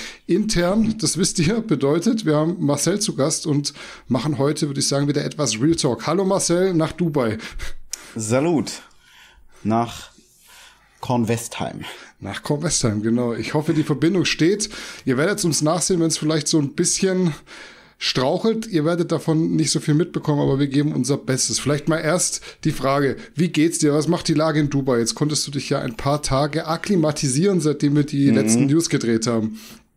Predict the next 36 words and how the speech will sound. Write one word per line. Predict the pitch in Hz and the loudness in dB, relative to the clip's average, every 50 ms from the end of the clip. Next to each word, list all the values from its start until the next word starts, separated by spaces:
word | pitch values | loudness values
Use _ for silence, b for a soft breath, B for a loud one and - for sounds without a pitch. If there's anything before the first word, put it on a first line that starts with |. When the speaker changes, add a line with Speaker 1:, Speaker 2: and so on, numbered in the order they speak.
| _ _ _ _ _ _ _ _ B B B B B B B B B B B B B - | _ _ _ _ _ _ _ _ B B B B B B B B B B B B B -2
Speaker 2:
Mir | 113 131 135 | 0 0 2
geht's | 127 147 143 139 - 131 | 2 0 0 0 0 0
richtig | 127 135 135 135 - 135 127 127 - | 0 0 0 0 -2 -4 -4 -4 -2
gut. | - 123 127 139 156 160 151 156 - - - B B B B 135 123 B B B _ | 0 2 4 4 4 2 2 0 -2 -4 -4 B B B B -8 -14 B B B _
Ich | - 107 107 - 131 | -4 -4 -2 0 0
hab | 123 - - - | -2 -2 -4 -4
den, | - 127 120 117 113 113 113 113 113 113 113 113 - - | 0 2 2 4 4 4 4 4 4 2 0 -4 -12 -16
die | 107 95 - 95 - - 98 - - 120 113 101 | -16 -14 -14 -14 -14 -14 -12 -6 -2 0 0 2
Vibes | 107 104 110 127 131 131 - - | 2 2 2 2 0 -2 -2 0
hier | - 123 113 71 | 2 2 2 2
aufgenommen. | 78 107 123 123 - - 123 117 113 113 110 110 113 110 110 B B B B B B B B B B B B B B B B B - | 2 0 0 -2 -2 0 2 2 4 4 4 4 4 2 2 B B B B B B B B B B B B B B B B B -2
Die, | 113 110 - 110 | 0 0 0 0
die | 131 127 | -2 -2
positiven | 127 - - 143 170 208 240 214 190 160 - - 156 151 143 123 139 120 98 | -2 0 0 2 2 2 2 2 0 0 0 0 0 0 2 2 2 2 2
Vibes, | 113 107 110 110 104 - - - | 2 2 2 0 0 -2 -2 0
muss | 123 123 123 - | 2 2 2 2
man | - 127 123 120 | 2 2 2 2
ja | 139 - 139 139 | 2 2 2 0
schon | 139 - - 151 123 120 117 | 0 0 0 2 2 2 2
sagen, | 110 117 110 104 110 113 123 139 143 139 127 | 2 2 2 2 2 0 0 0 0 0 2
weil | 117 117 117 120 | 2 2 2 0
hier | 113 127 139 135 | 2 0 0 0
ist | 135 - | 0 0
irgendwie | 160 170 143 131 127 95 | 0 2 2 2 2 2
alles | 78 110 117 113 - | 2 0 0 0 0
sehr | 127 107 | -2 -2
positiv. | 101 - - 98 98 98 101 92 - - 110 104 101 - - | -2 -2 -2 -2 -2 -2 -4 -6 -4 -2 -4 -4 -4 -2 0
Leute | - 139 160 165 156 151 | 2 2 2 2 2 0
sind | 139 151 147 139 | 0 2 2 0
gut | 139 127 - - | 0 -2 -2 -2
drauf, | 131 127 127 127 127 - | 0 0 0 0 -2 -2
sehr | - - 131 123 | -2 -2 -2 -2
freundlich, | 127 - 120 123 131 127 123 123 120 120 117 120 123 120 - | -2 -2 0 0 2 2 0 0 0 2 2 2 2 0 0
immer | - 180 175 151 | -2 0 0 0
sehr | 127 - 131 127 | 0 2 0 0
bemüht. | 120 123 120 120 123 127 131 135 131 131 - | 2 2 4 4 6 6 6 4 4 2 -2